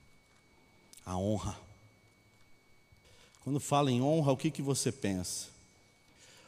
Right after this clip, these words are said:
Honra fala mais do que apenas o, você, entre aspas, honrar a pessoa, certo?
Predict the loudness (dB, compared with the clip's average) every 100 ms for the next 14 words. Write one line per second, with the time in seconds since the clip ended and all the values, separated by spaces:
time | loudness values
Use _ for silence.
0 | -8 0 4 4 2 4 4 6 4 6
1 | 4 4 0 0 4 4 4 0 2 4
2 | 2 2 -2 -2 -4 -4 -4 -6 -8 -4
3 | -2 0 2 4 4 2 0 -2 2 6
4 | 6 6 2 4 4 4 4 2 0 0
5 | -2 -2 -8 -20 -20 -20 -20 _ _ _
6 | _ _ -4 0 0 -4